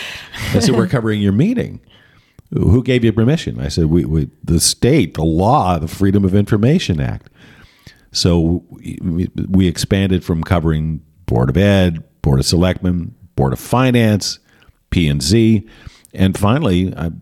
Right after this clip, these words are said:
Speaker 2: Miss Stevenson at one point said, "You didn't cover X, Y, or Z."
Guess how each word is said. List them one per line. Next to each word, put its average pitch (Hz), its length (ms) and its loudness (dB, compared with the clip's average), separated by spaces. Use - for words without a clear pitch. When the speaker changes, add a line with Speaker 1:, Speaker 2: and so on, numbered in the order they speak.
Speaker 2:
Miss - 920 -6
Stevenson 107 520 2
at 73 60 2
one 71 160 2
point 71 260 0
said, 69 400 -2
"You 87 80 2
didn't 92 260 0
cover 76 520 0
X, - 260 -4
Y, 76 220 -2
or 73 140 0
Z." - 360 0